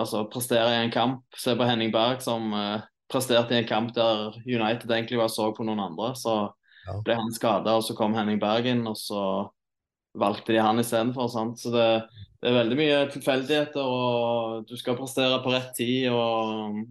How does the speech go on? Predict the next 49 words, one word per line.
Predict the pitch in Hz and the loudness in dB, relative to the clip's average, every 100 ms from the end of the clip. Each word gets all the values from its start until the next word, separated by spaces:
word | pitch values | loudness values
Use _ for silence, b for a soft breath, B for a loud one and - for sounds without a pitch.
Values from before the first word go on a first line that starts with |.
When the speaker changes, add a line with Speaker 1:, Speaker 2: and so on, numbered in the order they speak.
| 123 | -4
Speaker 1:
og | 120 117 | 0 0
alt | 113 | 0
det | 117 | -2
der, | 110 123 | 0 0
så, | 123 - 110 110 107 104 101 104 107 _ _ _ _ _ _ _ _ | -2 -4 -2 0 -2 -4 -6 -8 -10 _ _ _ _ _ _ _ _
eh, | - 98 95 - - - - | -10 -8 -8 -10 -12 -12 -2
jeg | 131 | 0
er | 131 | 2
hel-, | 135 98 123 | 2 2 2
heldigvis | 131 127 123 | 2 0 0
glad | - 127 139 | 0 2 2
for | 139 | 2
at | 135 | 2
jeg | 123 | 2
har | 123 120 | 2 2
vært, | 120 - | -2 -6
eh, | 117 113 107 107 | -4 -4 -2 -2
vært | 123 127 | -2 -2
tålmodig | 120 117 123 139 127 | 0 0 0 2 2
og | 117 117 | 2 0
stått | - 123 123 | -2 -4 -2
i | 117 127 | 0 0
det, | 131 | 2
og | 117 113 113 _ _ _ _ _ _ | 2 0 -2 _ _ _ _ _ _
som | - 120 | -6 0
sagt, | 120 120 | 2 4
alltid, | 117 120 - | 2 2 -4
alltid | 90 123 123 127 | -2 -2 0 0
likt | 127 | -2
å | 127 | -4
trene, | 127 104 95 120 | -2 0 -2 -4
så | 127 123 | -2 -2
det | 113 | 0
har | 113 | -2
liksom | 113 120 113 | -2 -4 -4
aldri | 101 117 | -2 0
vært | 120 120 - | 0 -2 -4
en | 117 | -2
jobb | 113 110 - | 0 0 0
for | 127 | 2
meg | 120 113 | 2 2
å, | 110 110 107 104 101 98 - _ _ _ _ - | 0 0 -2 -2 -2 -4 -8 _ _ _ _ -8
å, | 104 | -6
å | 95 85 110 | -4 -2 0
gå | 117 110 | 2 2
på | 120 | 2
trening | 120 107 104 113 113 | 0 0 0 0 0
og | 107 104 107 | 0 0 -2
liksom, | 107 104 | -2 -4